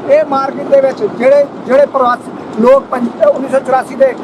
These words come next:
ਵੱਖ-ਵੱਖ, ਅਹ, ਦੇਸ਼ ਦੇ ਹਿੱਸਿਆਂ ਚੋਂ ਉੱਜੜ ਕੇ ਇੱਥੇ ਆਏ ਸੀ, ਆਪਣੇ ਕਾਰੋਬਾਰ, ਆਪਣੇ, ਅਹ, ਨੂੰ ਬੰਦ ਕਰਕੇ ਇੱਥੇ ਆਏ ਸੀ, ਉਹਨਾਂ ਨੂੰ ਇਹ ਜਗ੍ਹਾ ਅਲਾਟ ਕਰਨ ਦੀ ਇਹ ਅਸੀਂ ਤਜਵੀਜ਼, ਅਸੀਂ, ਅਹ, ਆਪਣਾ ਡਿਪਟੀ ਕਮਿਸ਼ਨਰ,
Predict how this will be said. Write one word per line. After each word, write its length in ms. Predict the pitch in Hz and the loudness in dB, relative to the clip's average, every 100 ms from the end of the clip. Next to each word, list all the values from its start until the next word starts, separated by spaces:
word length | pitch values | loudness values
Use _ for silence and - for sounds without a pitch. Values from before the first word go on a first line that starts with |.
| - - | -12 -4
ਵੱਖ-ਵੱਖ, 400 | 208 277 277 285 277 | 2 2 2 -2 -2
ਅਹ, 800 | 240 - - - - - 247 254 | -6 -6 -12 -12 -6 2 4 4
ਦੇਸ਼ 380 | 190 214 277 247 | 2 4 4 6
ਦੇ 280 | 285 285 247 - - | 4 4 2 -2 -2
ਹਿੱਸਿਆਂ 340 | 233 - 269 294 | -2 2 0 2
ਚੋਂ 140 | 302 | 2
ਉੱਜੜ 500 | 285 466 381 202 294 | 2 2 0 2 2
ਕੇ 120 | 262 | 2
ਇੱਥੇ 220 | 285 302 | 0 2
ਆਏ 220 | 262 240 254 | 2 2 -2
ਸੀ, 140 | - | -2
ਆਪਣੇ 240 | 247 269 | -2 0
ਕਾਰੋਬਾਰ, 580 | 262 247 254 262 254 240 - - | 0 0 2 4 4 0 -4 -2
ਆਪਣੇ, 240 | 254 247 269 | 0 2 0
ਅਹ, 420 | 262 - 247 262 | -2 0 0 2
ਨੂੰ 200 | 247 240 | -2 2
ਬੰਦ 240 | 214 254 | 2 2
ਕਰਕੇ 280 | 277 262 262 | 0 0 -2
ਇੱਥੇ 200 | 254 240 | -2 -2
ਆਏ 180 | 226 226 | -2 -4
ਸੀ, 220 | 196 220 175 - - 277 | -6 -6 -6 -10 0 4
ਉਹਨਾਂ 200 | 294 294 | 4 2
ਨੂੰ 100 | 285 | 4
ਇਹ 80 | 285 | 4
ਜਗ੍ਹਾ 260 | 262 262 262 | 4 2 2
ਅਲਾਟ 240 | 247 247 | 0 -2
ਕਰਨ 260 | 262 254 247 | -4 -6 -6
ਦੀ 160 | 254 - - - | -8 -8 -6 4
ਇਹ 440 | 262 269 262 233 | 6 6 4 4
ਅਸੀਂ 160 | 226 247 - | 0 0 -2
ਤਜਵੀਜ਼, 440 | 220 226 269 226 - - - 233 | 0 0 0 0 -6 -6 0 0
ਅਸੀਂ, 240 | 220 269 | 0 -2
ਅਹ, 280 | 254 - 294 | -2 -2 0
ਆਪਣਾ 440 | 226 226 226 247 247 | 2 2 0 -2 -6
ਡਿਪਟੀ 380 | 185 208 - | -6 -6 -4
ਕਮਿਸ਼ਨਰ, 420 | 262 247 - 254 | -4 -4 0 0